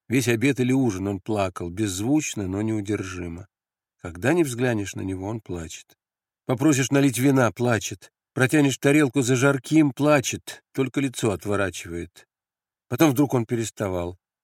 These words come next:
Но стоило взглянуть на него, и у него снова набегали на глаза слезы. Он плакал и на кухне, ожидая очередного блюда.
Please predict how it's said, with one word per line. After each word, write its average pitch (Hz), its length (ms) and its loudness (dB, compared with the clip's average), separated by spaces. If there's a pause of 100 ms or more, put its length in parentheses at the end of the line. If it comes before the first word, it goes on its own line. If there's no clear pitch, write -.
(180)
Но 117 120 2
стоило 147 320 6
взглянуть 143 500 4
на 147 60 2
него, 123 440 2 (100)
и 135 100 -2
у 139 100 4
него 139 240 2
снова 139 420 2
набегали 120 440 0
на 113 120 0
глаза 107 300 -2
слезы. 90 480 -8 (460)
Он 117 120 -4
плакал 139 380 2
и 127 60 2
на 120 120 2
кухне, 110 540 -2
ожидая 104 440 -2
очередного 98 520 -4
блюда. 95 480 -6